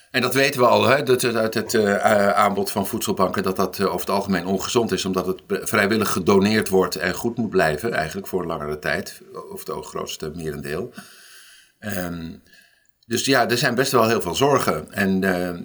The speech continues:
ik denk dat de overheid daar nu echt, eh, op een hele korte termijn beslissingen over moet nemen. Want het is nu, ja, het loopt eigenlijk de spuigaten uit. En de verwachting is niet van,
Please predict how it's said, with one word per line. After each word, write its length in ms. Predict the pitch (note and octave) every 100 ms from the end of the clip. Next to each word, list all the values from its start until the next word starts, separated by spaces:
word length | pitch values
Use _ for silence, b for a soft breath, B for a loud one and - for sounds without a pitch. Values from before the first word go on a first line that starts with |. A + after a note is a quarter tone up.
| -
ik 160 | G2 F#2+
denk 180 | G#2+
dat 120 | G#2 F#2+
de 60 |
overheid 420 | G2+ G#2+ G2 F2+
daar 260 | G#2+ A2+ G#2+
nu 280 | G2+ G2 F#2+
echt, 400 | F#2+ G2+ - -
eh, 240 | F#2 E2 E2 D#2 - -
op 160 | F2+ -
een 60 | F#2
hele 260 | B2 C3
korte 260 | - G#2 F#2+
termijn 500 | G2 F#2 F2 F#2 F#2+ B B -
beslissingen 500 | A2 D#3 C#3+ A2 E2+
over 220 | F2 F2+
moet 160 | F2+
nemen. 480 | D#2+ D#2 D#2 B2+ D#3+ _ _ _ _ _
Want 320 | G#2 G2 - -
het 200 | F#2+ A#2
is 140 | A2+
nu, 380 | A#2+ B2+ D#2+ - _ _ _
ja, 120 | G#2
het 100 | E2+
loopt 200 | A#2 -
eigenlijk 320 | E2+ E2+ E2
de 60 | -
spuigaten 520 | B2 C3 A#2+ F2 -
uit. 220 | A#2+ A#2
En 220 | G#2 G2 - B B
de 120 | A2+
verwachting 480 | F#2+ A2+ D3 - A2
is 120 | A2
niet 240 | C#3 C#3+ -
van, 380 | A2+ A2 A2